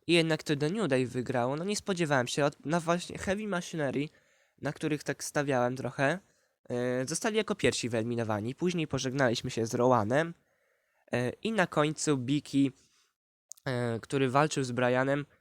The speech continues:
no dość się zdenerwował, wykonał Big Ending, e, na, e, Brianie, razem później pomógł jeszcze mu Xavier Woods i przypięli Briana, zostali mistrzami tag teamowymi SmackDown.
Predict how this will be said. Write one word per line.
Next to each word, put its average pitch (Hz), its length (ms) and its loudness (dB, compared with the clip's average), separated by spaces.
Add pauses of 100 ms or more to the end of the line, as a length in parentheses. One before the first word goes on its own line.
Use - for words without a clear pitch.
(440)
no 139 160 0
dość 175 220 4
się 170 100 0
zdenerwował, 147 600 4
wykonał 123 360 0
Big 117 320 -4
Ending, 135 500 0 (540)
e, 113 380 0
na, 123 320 0 (680)
e, 113 260 -4
Brianie, 120 600 4
razem 131 300 0 (100)
później 143 320 0
pomógł 143 340 0
jeszcze 139 200 0
mu 123 80 0
Xavier 123 480 2
Woods 139 360 2 (480)
i 226 80 2
przypięli 143 520 2
Briana, 123 540 2
zostali 113 480 0
mistrzami 104 640 -6 (420)
tag 156 200 -2
teamowymi 113 500 0
SmackDown. 104 640 -4